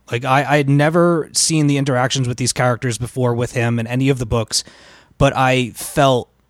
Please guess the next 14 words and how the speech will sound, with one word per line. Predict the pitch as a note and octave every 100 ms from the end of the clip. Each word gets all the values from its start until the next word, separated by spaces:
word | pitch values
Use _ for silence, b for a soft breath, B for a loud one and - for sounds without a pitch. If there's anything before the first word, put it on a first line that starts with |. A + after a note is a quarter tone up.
| _
the | B2 B2
loss | A#2+ B2 A2 G#2
that | - A2+ A2
they | A#2 A#2
felt | - A2 G2+
from | - A#2+
the, | A2+ A2
the | A2
quality | - B2+ B2+ B2+
of | A2+
the | G#2+
writing. | A#2+ A#2+ A#2+ A#2 A2+ b b b -
Absolutely | D#3 - C#3+ C3 A2+ G#2+
just | A2 -